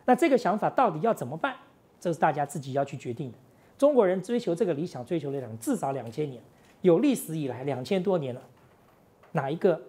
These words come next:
哪一个时候出现了？谁叫圣君？又有几个贤相？还是人民自己要觉悟了？那种理想很难实现，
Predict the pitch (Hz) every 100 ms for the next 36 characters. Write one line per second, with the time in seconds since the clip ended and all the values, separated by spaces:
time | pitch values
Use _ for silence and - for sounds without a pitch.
0 | - 156 123 180 196 - 151 165 - 156
1 | 143 139 123 - - 151 175 220 165 180
2 | 151 - 147 - _ _ _ _ - 170
3 | 165 135 127 113 185 131 117 165 139 -
4 | - _ _ _ _ _ - 196 208 160
5 | 160 165 220 175 143 170 - 131 147 156
6 | - - _ _ _ _ - 226 - 131
7 | 127 165 143 110 - - 123 117 131 -
8 | 127 -